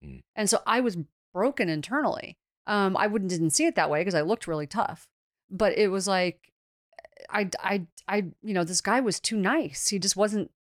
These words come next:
Speaker 2: he didn't fit my template of what a guy was supposed to be like. They were kinda jerks, <laughs> right? That's how they were supposed to be. And so when he wasn't a jerk, I'm like, "Yeah, yeah, that's not, that's not trustworthy." It doesn't even make sense.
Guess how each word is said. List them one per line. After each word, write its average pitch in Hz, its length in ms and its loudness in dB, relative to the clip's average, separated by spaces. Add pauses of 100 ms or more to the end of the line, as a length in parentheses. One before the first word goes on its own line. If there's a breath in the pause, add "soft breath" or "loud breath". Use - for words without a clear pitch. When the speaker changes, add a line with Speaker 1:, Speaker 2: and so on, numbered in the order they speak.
Speaker 2:
he 208 140 -6
didn't 220 340 2
fit - 240 -8
my 196 140 -2
template 202 500 0
of 175 140 -4
what 180 220 0
a 180 60 -2
guy 180 300 0
was 185 160 -2
supposed - 300 -4
to 175 40 -6
be 214 200 0
like. 165 400 2 (340)
They 208 100 -2
were 190 120 -2
kinda 254 260 0
jerks, 190 680 0 (120)
<laughs> - 100 -20
right? 277 420 0
That's 240 200 4
how 247 100 4
they 226 120 6
were 214 120 4
supposed 208 420 2
to 185 60 0
be. 226 440 -2 (500 soft breath)
And 208 260 2
so 202 320 6
when 202 180 0
he 233 220 0
wasn't 214 440 2
a 185 60 2
jerk, 262 360 2
I'm 190 140 2
like, 180 200 2
"Yeah, 170 160 4
yeah, 165 200 0
that's 170 300 -4
not, 170 380 -4
that's 165 180 -6
not 185 140 -6
trustworthy." - 580 -8 (1400)
It - 40 -18
doesn't 269 200 2
even 165 100 4
make 147 160 -4
sense. - 500 0